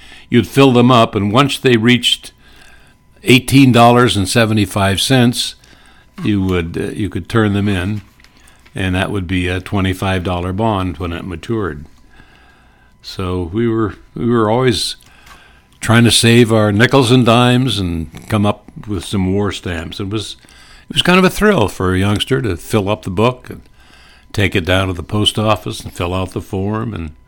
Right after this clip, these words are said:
have yourself a war bond. They were advertised heavily. You'd go to movie theaters. They'd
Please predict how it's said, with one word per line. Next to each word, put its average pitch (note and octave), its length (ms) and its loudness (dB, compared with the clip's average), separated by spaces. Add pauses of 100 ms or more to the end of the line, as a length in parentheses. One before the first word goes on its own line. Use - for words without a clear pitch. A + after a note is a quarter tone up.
(540)
have F2 200 -10
yourself G2 380 -8
a G#2+ 80 -2
war G2+ 260 -2
bond. E2 460 -8 (800)
They G#2+ 100 -4
were G2 180 -2
advertised G2 680 0
heavily. A2 380 2
You'd F2+ 120 0
go F#2 140 0
to F2 120 0
movie G#2 300 4
theaters. G2 600 0
They'd E2+ 220 -8